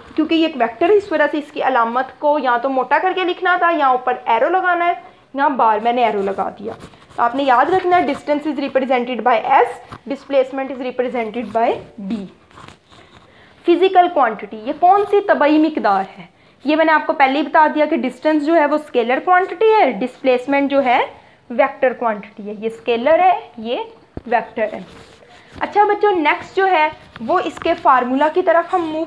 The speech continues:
करते हैं। अभी आप लोगों ने इस formula को लगा लेना है रट्टा, ठीक है, याद कर लेना बिल्कुल इसी तरीके से। next हम topic करेंगे speed and velocity। Then मैं आप लोगों को बताऊंगी कि ये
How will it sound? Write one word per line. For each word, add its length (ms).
करते 260
हैं। 100
अभी 200
आप 220
लोगों 180
ने 100
इस 120
formula 420
को 120
लगा 320
लेना 300
है 120
रट्टा, 460
ठीक 160
है, 100
याद 320
कर 140
लेना 240
बिल्कुल 320
इसी 180
तरीके 300
से। 100
next 380
हम 120
topic 380
करेंगे 360
speed 400
and 200
velocity। 440
Then 280
मैं 80
आप 220
लोगों 200
को 120
बताऊंगी 500
कि 100
ये 100